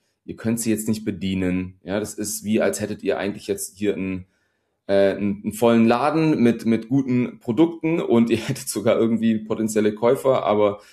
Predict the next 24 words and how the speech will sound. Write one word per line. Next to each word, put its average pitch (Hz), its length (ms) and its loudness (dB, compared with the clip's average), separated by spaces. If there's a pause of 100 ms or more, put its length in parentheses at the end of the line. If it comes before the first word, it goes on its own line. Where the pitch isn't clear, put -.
(200)
niemand 110 320 0
kann 104 160 -2
die 104 100 -2
entsprechend 104 480 -4
beraten, 110 800 0
äh, 92 680 0 (220)
und 95 140 -10
die 92 60 -12
gehen 92 100 -8
dann 92 100 -4
einfach 82 240 -6
weiter, 90 340 0
ohne 90 220 -4
irgendwas 87 400 -6
zu - 100 -16
kaufen. 104 680 -4
Ähm, 82 560 -6 (960)
ja, 87 400 -4
und 82 160 -12
das 90 160 -6
ist, - 580 -2 (560)
das 85 200 -8
ist - 120 -8
einfach 90 540 -2